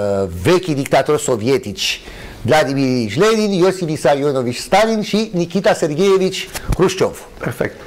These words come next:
Speaker 1: Deci asta ce a însemnat? Că, deci au fost acele anomalii cu, să începem, uh, Crimea, dată Ucrainei în o mie nouă sute cincizeci și patru.
Speaker 2: Perfect.
Speaker 1: Uh, Donbassul, adică zona estică,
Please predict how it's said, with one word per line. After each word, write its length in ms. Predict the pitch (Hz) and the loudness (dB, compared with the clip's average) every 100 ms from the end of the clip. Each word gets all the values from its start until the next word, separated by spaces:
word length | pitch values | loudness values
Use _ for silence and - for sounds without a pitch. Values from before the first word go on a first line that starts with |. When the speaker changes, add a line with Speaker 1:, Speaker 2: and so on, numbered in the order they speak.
| - | -2
Speaker 1:
Deci 160 | 170 170 | -2 0
asta 260 | 180 175 196 | -2 2 2
ce 120 | 208 | 4
a 40 | |
însemnat? 600 | 208 - 139 107 87 - - - - - - - - - - - - - | 2 2 0 -2 -4 -10 -18 -14 -12 -12 -14 -16 -16 -16 -16 -16 -16 -8
Că, 460 | - 160 165 160 147 | 0 2 4 4 2
deci 160 | 170 | 2
au 100 | 170 | 2
fost 200 | 165 202 | 2 2
acele 260 | 208 202 196 | 0 2 2
anomalii 560 | 185 190 180 175 113 95 | 2 2 2 0 -2 -4
cu, 280 | - 151 - - - - - - - - 127 | 0 0 0 -14 -20 -18 -18 -16 -14 -4 -4
să 140 | 127 | 2
începem, 480 | 170 135 180 135 98 80 - - - - - | 0 2 0 2 -2 -10 -18 -18 -16 -14 -2
uh, 120 | 131 131 | -2 0
Crimea, 600 | - 170 147 151 165 170 | 0 0 2 4 4 2
dată 280 | 151 147 151 | 2 0 2
Ucrainei 420 | 151 160 160 143 | 0 2 2 2
în 60 | 131 | 0
o 20 | |
mie 40 | 127 | 0
nouă 120 | 135 | 0
sute 140 | 139 | -2
cincizeci 300 | 127 135 131 | -2 -2 -2
și 80 | - | 0
patru. 320 | 127 - 76 - - - | 0 0 -6 -14 -16 -4
Speaker 2:
Perfect. 380 | 113 107 151 151 | -2 0 -2 0
Speaker 1:
Uh, 340 | 214 117 117 113 98 | 2 2 2 0 -2
Donbassul, 500 | 101 190 180 156 - | 0 2 4 2 2
adică 240 | 135 135 127 | 0 2 0
zona 320 | 143 180 170 | 2 2 2
estică, 640 | 190 185 - 156 127 101 | 2 2 -2 -2 0 -2